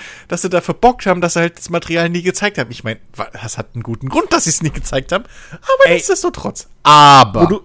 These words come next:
Speaker 1: Moment, aber. Ähm, ich,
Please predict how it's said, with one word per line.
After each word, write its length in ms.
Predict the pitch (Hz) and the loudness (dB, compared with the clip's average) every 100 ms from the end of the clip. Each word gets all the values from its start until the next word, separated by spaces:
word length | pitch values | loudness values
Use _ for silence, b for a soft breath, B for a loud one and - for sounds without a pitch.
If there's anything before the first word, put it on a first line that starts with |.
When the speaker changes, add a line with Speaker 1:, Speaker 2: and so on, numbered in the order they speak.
| b b b | b b b
Speaker 1:
Moment, 460 | 135 160 131 98 - - | -4 -2 -2 -8 -10 0
aber. 500 | 117 101 92 - - b b b b b b - - - - | 0 0 -2 -10 -20 b b b b b b -20 -20 -20 0
Ähm, 300 | 151 156 160 - _ - - - - - - | 2 2 -2 -12 _ -20 -20 -20 -20 -14 -8
ich, 140 | 175 | -8